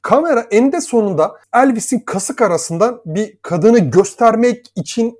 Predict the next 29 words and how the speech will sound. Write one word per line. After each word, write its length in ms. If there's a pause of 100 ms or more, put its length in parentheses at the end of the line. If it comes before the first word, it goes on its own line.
ekstra 340
çaba 320
sarf 340
ediyor. 200 (320)
Yani 420
tamam, 380 (120)
yani 220
normalde 640 (100)
çığlık 380
çığlığa 340
kendini 320
paramparçalayan, 1120
paralayan 460
kadınlarla 760
beraber 480 (420)
onların 380
önünde 280
neredeyse 480
kendisini 500
tanrı 300
gibi 240
hisseden 560 (440)
bir 260
Elvis'i 540
resmetmek 640
güzel. 400 (400)
Birinci 300
sefer 340
iyi. 360